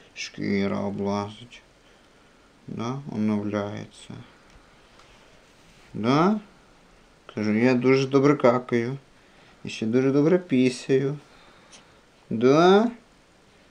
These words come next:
Да, маленький, да. Да, маленький, да, маленький. Да. Я ще посміхаюсь, кажи. Ще, кажи, я вмію ручками розмахувати.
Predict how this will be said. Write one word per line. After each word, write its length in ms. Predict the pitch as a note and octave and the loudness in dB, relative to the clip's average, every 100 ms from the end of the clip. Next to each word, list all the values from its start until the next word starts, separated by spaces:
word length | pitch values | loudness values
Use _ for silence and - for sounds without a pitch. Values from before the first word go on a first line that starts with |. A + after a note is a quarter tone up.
| _ _ _ _ _ _ | _ _ _ _ _ _
Да, 540 | A2 A2 A2 A2 A2+ A#2 | -10 -4 -2 -2 -2 -2
маленький, 760 | A#2+ B2 B2 B2+ B2+ C3+ - B2 | -2 -2 -4 -6 -8 -12 -10 -10
да. 240 | A#2 A#2+ B2+ C3+ - _ _ - - _ _ _ | -8 -10 -12 -16 -20 _ _ -20 -20 _ _ _
Да, 260 | D#3+ F3+ G#3 | -2 4 6
маленький, 520 | F3+ B2+ A#2+ - G#3 | 4 2 -2 -6 -6
да, 280 | D4+ E4+ D#4+ D4 _ | -4 -4 -6 -8 _
маленький. 760 | - - - - - D#3 - E3 - _ - | -12 -10 -10 -10 -12 -16 -20 -20 -20 _ -10
Да. 520 | C#3 B2 B2+ C3 C#3 - B1 - - A2 | -10 -8 -6 -6 -8 -12 -18 -20 -12 -4
Я 180 | A2+ | -2
ще 260 | A#2+ - - | -2 -2 -2
посміхаюсь, 1120 | - A#2+ A#2 A#2 A2 G#2+ G2+ G#2 G#2+ B2+ C3+ - | -2 -6 -4 -4 -6 -6 -4 -2 -2 -2 -6 -10
кажи. 360 | D#3 E3 E3 F3+ - - - _ | -10 -6 -8 -10 -18 -20 -20 _
Ще, 240 | - B2+ | -4 -2
кажи, 280 | B2 C3+ B2+ | 4 4 6
я 160 | C3 C3 | 4 4
вмію 280 | C3 C3 B2+ | 2 4 6
ручками 580 | C3 B2+ - C3 C3+ | 6 4 2 4 6
розмахувати. 1080 | C3+ D3 D#3+ D3 D3 - D#3 D#3 D#3 - | 6 4 2 0 -2 0 0 0 -2 -8